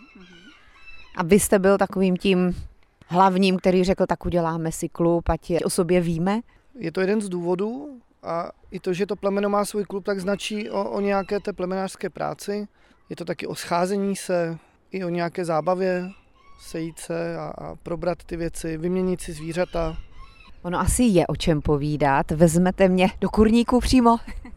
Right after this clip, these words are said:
Speaker 2: Ano, já mám teda spíše voliéry,
Speaker 1: Aha.
Speaker 2: protože tady na tu zahradu je to asi vhodnější a i, i tomu plemenu to vyhovuje, takže, takže opravdu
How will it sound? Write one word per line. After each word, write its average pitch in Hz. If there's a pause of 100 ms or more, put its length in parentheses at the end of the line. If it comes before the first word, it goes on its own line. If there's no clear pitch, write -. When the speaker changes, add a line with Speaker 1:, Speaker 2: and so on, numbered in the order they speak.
(360)
Speaker 2:
Ano, 190
já 220
mám 208
teda 202
spíše -
voliéry, 190
Speaker 1:
Aha. -
Speaker 2:
protože 202
tady 196
na 196
tu 214
zahradu 202
je 208
to 175 (960)
asi 247
vhodnější 185
a 202
i, 214
i 208
tomu 226
plemenu 214
to 233
vyhovuje, 170 (160)
takže, 180 (960)
takže 180
opravdu 196